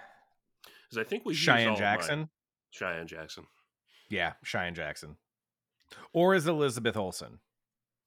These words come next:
Speaker 1: Hmm. Why not
Speaker 2: Or is
Speaker 1: both?
Speaker 2: it both? Yeah,
Speaker 1: Yeah.
Speaker 2: or is it both? I
Speaker 1: Yeah.
Speaker 2: like that. The two of them are the they're just the, like, they,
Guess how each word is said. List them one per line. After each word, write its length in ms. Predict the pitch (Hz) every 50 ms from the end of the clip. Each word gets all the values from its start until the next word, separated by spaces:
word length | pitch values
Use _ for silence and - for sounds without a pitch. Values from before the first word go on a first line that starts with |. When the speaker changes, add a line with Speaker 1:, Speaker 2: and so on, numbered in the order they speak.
| _ _ _ _ _ _ _ _ _ _ _ _ _ _ _ _ _ _ _ _ _ _ _ _ _
Speaker 1:
Hmm. 680 | 147 147 147 139 135 123 120 113 110 107 101 98 92 90 90 _ _ _ _ _ _ _ _ _ _ _ _ _ _ _ _ _ _ _ _ _ _ _ _ _ _ _ _ _ _ _
Why 100 | 220 220
not 140 | 240 226 160
Speaker 2:
Or 80 | 123
is 80 | 120 110
Speaker 1:
both? 100 | 117 107
Speaker 2:
it 20 |
both? 380 | 104 170 151 104 - - - _ _ _ _
Yeah, 260 | 135 123 117 110 95
Speaker 1:
Yeah. 140 | 147 135 101 87
Speaker 2:
or 100 | 131 120
is 100 | 113 104
it 120 | 113 98 90
both? 280 | 104 92 82 - - - - - _ _ _ _ _ - - - - - _ _ _ _ _ _ _
I 60 | 110 104
Speaker 1:
Yeah. 40 |
Speaker 2:
like 180 | 98 92 92 -
that. 260 | - 87 87 - - _ _ _ _ _ _ _ _ _ _ _ _ _ _ - - -
The 120 | 123 131 131
two 300 | - - - 151 143 135
of 120 | 123 110 101
them 240 | 113 113 113 107
are 120 | 107 107 104
the 340 | 98 104 98 98 98 95 - _ - - - - _ _
they're 160 | - 120 113
just 260 | 107 98 113 110 - -
the, 420 | 120 113 107 107 104 104 101 90 - 110 104
like, 300 | 101 101 98 95 82 -
they, 180 | - 113 110